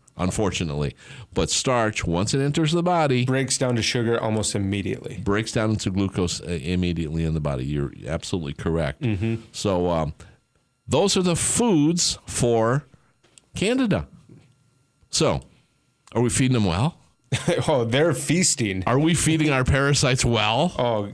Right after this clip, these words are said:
Speaker 2: they're loving what we're feeding them.
Speaker 1: How about our kids?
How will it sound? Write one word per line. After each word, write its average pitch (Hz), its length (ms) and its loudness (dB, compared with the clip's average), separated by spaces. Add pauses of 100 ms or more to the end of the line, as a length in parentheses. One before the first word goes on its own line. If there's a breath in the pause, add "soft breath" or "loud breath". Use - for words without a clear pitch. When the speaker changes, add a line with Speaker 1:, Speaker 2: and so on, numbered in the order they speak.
(160)
Speaker 2:
they're 123 380 2
loving 117 460 2
what 104 160 2
we're 101 120 0
feeding 104 380 0
them. 98 320 -2
Speaker 1:
How 165 140 0
about 160 220 2
our 120 80 2
kids? 127 640 -2